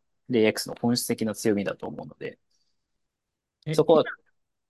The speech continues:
Speaker 1: 商品として出すってことはないと思うんですけど。
Speaker 2: うん。あの、社内のプロセス
Speaker 1: プロセス。
Speaker 2: 変革はしていきたいってことですよね。ちなみに、今のは経営者としてのtipsなんですか？え、要するに、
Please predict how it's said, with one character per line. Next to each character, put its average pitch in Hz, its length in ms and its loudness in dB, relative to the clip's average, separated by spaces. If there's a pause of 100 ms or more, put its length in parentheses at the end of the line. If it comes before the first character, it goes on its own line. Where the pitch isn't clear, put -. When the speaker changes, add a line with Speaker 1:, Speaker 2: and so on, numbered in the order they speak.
(160)
Speaker 1:
商 - 420 6
品 165 220 0
と 165 80 6
し 156 60 2
て 170 80 6
出 131 100 6
す - 60 2
っ - 20 -4
て - 100 4
こ - 60 -2
と - 80 2
は 92 60 -2
な 95 80 0
い - 40 -10
と - 100 -2
思 139 80 6
う - 20 6
ん - 20 4
で - 40 -10
す - 60 -10
け 101 100 -4
ど。 - 280 -8
Speaker 2:
う 254 200 -2
ん。 175 60 -10 (640)
あ 127 100 0
の、 127 60 2
社 170 180 4
内 151 180 6
の 202 360 4 (200)
プ - 100 -4
ロ 127 100 6
セ 123 140 0
ス 120 160 0
Speaker 1:
プ - 60 6
ロ 110 80 4
セ 113 160 4
ス。 - 140 -4
Speaker 2:
変 92 100 0
革 85 80 0
は 85 60 2
し - 100 -10
て 104 80 -12
い 87 60 -16
き - 80 -20
た 90 80 -4
い 80 40 -4
っ - 20 -10
て - 60 -16
こ 73 100 -10
と 73 60 -16
で 82 100 -16
す - 60 -20
よ - 120 -20
ね。 78 160 -20 (840)
ち - 140 -8
な 277 60 -4
み 254 60 -4
に、 - 100 -12
今 339 280 0
の 117 160 2
は 98 480 0
経 214 120 4
営 294 300 4
者 175 160 2
と 110 100 -6
し - 80 -10
て - 60 -8
の 87 120 -8
tips - 440 -4
な 202 100 6
ん 170 80 4
で 90 60 0
す - 80 -10
か？ - 160 -14
え、 160 160 6
要 190 120 6
す 214 120 2
る 170 120 4
に、 90 400 -8